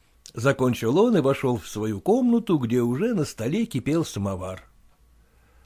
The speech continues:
Там его дожидался Голдатин. Егора Пантелеича как-то покоробило. Он предчувствовал что-то недоброе. «А,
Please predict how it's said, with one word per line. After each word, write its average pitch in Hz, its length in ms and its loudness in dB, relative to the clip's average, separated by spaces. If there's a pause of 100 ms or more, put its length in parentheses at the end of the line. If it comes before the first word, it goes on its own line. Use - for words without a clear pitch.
(120)
Там 214 320 8
его 254 320 6
дожидался 202 720 6
Голдатин. 127 1000 4 (680)
Егора 143 440 6
Пантелеича 165 720 2
как-то 196 340 0
покоробило. 131 960 6 (420)
Он 214 280 4
предчувствовал 208 1000 2
что-то 180 440 0
недоброе. 110 1040 2 (1120)
«А, 147 640 8